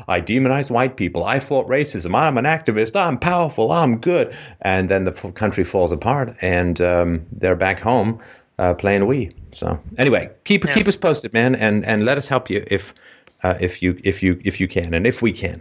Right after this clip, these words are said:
Speaker 1: So.
Speaker 2: Okay.
Speaker 1: All right.
Speaker 2: No, absolutely.
Speaker 1: Thanks,
Speaker 2: Okay.
Speaker 1: man.
Speaker 2: Thank,
Speaker 1: Great.
Speaker 2: thank you, Stefan. Uh,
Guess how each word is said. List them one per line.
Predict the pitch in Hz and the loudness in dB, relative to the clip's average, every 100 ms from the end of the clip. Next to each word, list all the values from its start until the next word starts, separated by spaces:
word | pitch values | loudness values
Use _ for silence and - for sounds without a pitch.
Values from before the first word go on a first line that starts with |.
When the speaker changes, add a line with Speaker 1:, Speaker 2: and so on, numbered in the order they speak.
| - | -12
Speaker 1:
So. | - 90 87 _ _ - | -10 -8 -12 _ _ -2
Speaker 2:
Okay. | 147 123 | -2 0
Speaker 1:
All | |
right. | 104 156 - - | -2 -2 -4 -2
Speaker 2:
No, | 160 | 0
absolutely. | 147 - 139 127 - - | 0 -4 -12 -12 -14 -4
Speaker 1:
Thanks, | 101 92 | -2 0
Speaker 2:
Okay. | 185 | -2
Speaker 1:
man. | 170 | -2
Speaker 2:
Thank, | 196 - | -6 -2
Speaker 1:
Great. | 92 | -2
Speaker 2:
thank | 175 175 | 0 -2
you, | |
Stefan. | 170 175 160 151 | 0 0 2 2
Uh, | 143 139 139 139 | 4 4 4 4